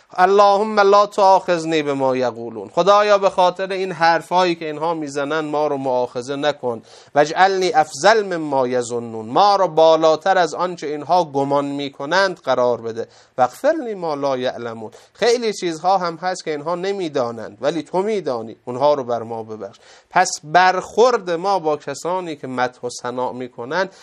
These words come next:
یک برخورد انفعالی نباشه که ما تحت تأثیر حرف اونها قرار بگیریم، اون چیزی که واقعاً هستیم رو فراموش کنیم، اون چیزی که نیستیم را بگیریم، یک فضای تخیلی برای خودمون بسازیم. نه،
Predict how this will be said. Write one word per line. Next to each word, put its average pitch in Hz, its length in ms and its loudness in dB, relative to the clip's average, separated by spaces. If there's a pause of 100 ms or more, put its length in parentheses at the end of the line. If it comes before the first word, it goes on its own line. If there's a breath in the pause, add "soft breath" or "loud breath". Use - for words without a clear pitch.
(140 loud breath)
یک 214 200 0
برخورد 143 840 0
انفعالی 139 720 0
نباشه 185 500 0
که 131 120 -8
ما 156 160 0
تحت 160 400 -2
تأثیر 143 580 -4
حرف 156 300 0
اونها 139 360 0
قرار 160 360 2
بگیریم، 156 480 -6 (280 loud breath)
اون 196 220 2
چیزی 196 500 -6
که 175 120 -2
واقعاً 147 680 4
هستیم 160 560 -4
رو 139 80 -4
فراموش 143 640 0
کنیم، 208 340 0 (200 loud breath)
اون 196 180 0
چیزی 214 380 -4
که 185 120 0
نیستیم 175 720 0
را 143 180 4
بگیریم، 117 520 -6 (240 loud breath)
یک 220 160 4 (160)
فضای 185 560 4
تخیلی 147 800 -2
برای 131 380 0
خودمون 123 420 -8
بسازیم. 123 600 -10
نه، 202 180 2